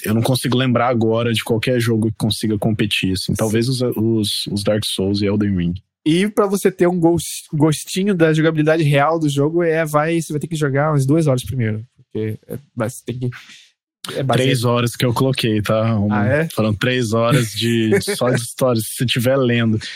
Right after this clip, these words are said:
Speaker 2: É.
Speaker 1: e tiver no auto skip,
Speaker 2: É,
Speaker 1: são três horas.
Speaker 2: é uma máxima da série, gente. Então,
Speaker 1: <laughs>
Speaker 2: mas a história é do caralho.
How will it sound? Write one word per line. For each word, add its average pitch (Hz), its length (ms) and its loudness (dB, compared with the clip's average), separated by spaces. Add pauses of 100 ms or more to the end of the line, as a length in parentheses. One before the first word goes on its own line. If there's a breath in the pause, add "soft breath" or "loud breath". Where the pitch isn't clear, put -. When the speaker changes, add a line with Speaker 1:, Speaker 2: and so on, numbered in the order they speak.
(100)
Speaker 2:
É. 127 180 -2
Speaker 1:
e 107 100 2
tiver 113 300 0
no 113 220 2
auto 107 500 0
skip, 127 400 -2
Speaker 2:
É, 120 140 0
Speaker 1:
são 127 240 0
três 127 280 2
horas. 98 280 0 (160)
Speaker 2:
é 160 60 2
uma 170 120 4
máxima 170 420 0
da 160 120 4
série, 120 340 0
gente. 113 400 -6
Então, 120 340 -2 (100)
Speaker 1:
<laughs> 113 680 0
Speaker 2:
mas 190 460 4 (440)
a 143 140 0
história 151 320 2
é 165 40 0
do 180 100 -2
caralho. - 340 -4